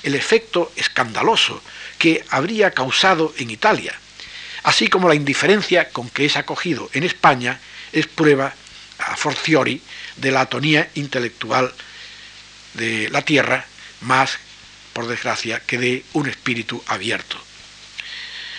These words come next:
Y es aquí donde entra en juego también un factor hasta el momento tan poco tenido en cuenta, creo,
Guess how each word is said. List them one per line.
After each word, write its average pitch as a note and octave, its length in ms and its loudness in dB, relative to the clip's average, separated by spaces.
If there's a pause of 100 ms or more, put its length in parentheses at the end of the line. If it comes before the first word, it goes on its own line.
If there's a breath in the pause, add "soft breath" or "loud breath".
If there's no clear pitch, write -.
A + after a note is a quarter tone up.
(1400 loud breath)
Y B3+ 100 6
es C4 100 8
aquí B3+ 160 4
donde B3+ 200 6
entra A#3 220 6
en A3 60 2
juego A#3+ 240 6
también A3 420 0
un A3+ 100 -2
factor G#3+ 360 2
hasta - 160 0
el F#3 80 2
momento G3 360 0
tan D#3+ 160 0
poco G3+ 260 0
tenido F#3 340 0
en E3 80 -4
cuenta, A3 340 2
creo, - 280 2